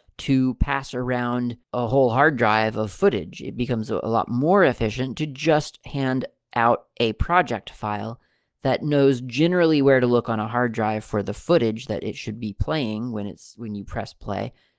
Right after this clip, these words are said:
And, and then you've got, you know, tiny little editing files that you can send around to the different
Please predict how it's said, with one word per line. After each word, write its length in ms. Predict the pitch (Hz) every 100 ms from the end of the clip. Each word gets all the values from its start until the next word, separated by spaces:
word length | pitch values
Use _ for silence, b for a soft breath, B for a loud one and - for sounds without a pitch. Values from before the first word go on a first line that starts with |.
| _
And, 380 | - 113 113 107 - -
and 180 | 123
then 140 | 123 123
you've 160 | 117
got, 320 | 113 113 107 -
you 80 | 117
know, 100 | 101 -
tiny 300 | - 170 165
little 200 | 147 131 -
editing 320 | 165 139 120
files 400 | - 110 107 107
that 140 | 107
you 80 | 110
can 140 | 110
send 260 | 107 147 135
around 440 | 120 120 123 120 -
to 140 | - 110
the 100 | 110
different 360 | 113 - 113